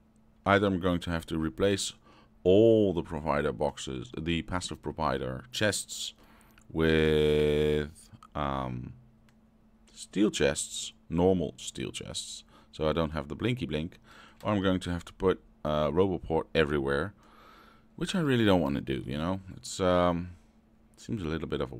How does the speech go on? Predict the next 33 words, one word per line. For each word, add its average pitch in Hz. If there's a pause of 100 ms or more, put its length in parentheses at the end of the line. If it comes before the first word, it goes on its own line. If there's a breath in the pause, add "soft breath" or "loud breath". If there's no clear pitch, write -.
waste 76
if -
I'm 76
not, 78 (500)
you 78
know, 65
if -
I'm 76
not 78
going 76
to -
build 76
a 69
factory 80
that 71
actually 80
uses 80 (580 loud breath)
robots. - (1400 loud breath)
Um, 123 (160)
but 82
we'll 76
figure 98
that 78
out. 58
We'll 101
figure 143
it 135
out, 127
and 92
we'll 85
see 82
what 73
we, 69